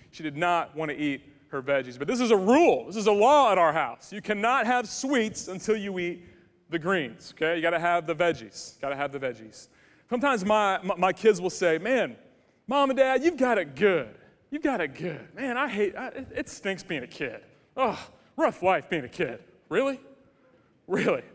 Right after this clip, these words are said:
Wait till <laughs> you're an adult, okay? Adults, man, we've got, we gotta go to the D M V. Oh, we gotta go to the D M V. We gotta, if we live in neighborhoods, we gotta, uh, uh, we gotta comply by the rules of the H O A,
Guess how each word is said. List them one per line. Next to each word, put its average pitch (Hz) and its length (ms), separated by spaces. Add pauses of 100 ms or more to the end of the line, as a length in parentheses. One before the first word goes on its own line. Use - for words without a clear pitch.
(420)
Wait 226 280
till - 240
<laughs> - 20
you're 226 260
an 202 60
adult, 175 560
okay? 175 340 (440)
Adults, 214 640
man, 233 180
we've 254 200
got, 196 320 (380)
we 277 80
gotta 269 140
go 226 140
to 185 40
the 165 100
D 220 180
M 180 140
V. 277 540 (840)
Oh, 269 460 (560)
we - 60
gotta 233 100
go 196 80
to 143 80
the 131 60
D 185 100
M 156 120
V. 254 320 (420)
We 240 80
gotta, 233 320 (360)
if 202 240
we 233 60
live 254 100
in 196 120
neighborhoods, 262 560
we 226 60
gotta, 233 280 (260)
uh, - 40
uh, 170 260 (160)
we 208 80
gotta 233 200
comply 214 640
by 220 140
the 180 100
rules 220 420
of 185 100
the 170 180
H 226 220
O 180 260
A, 269 340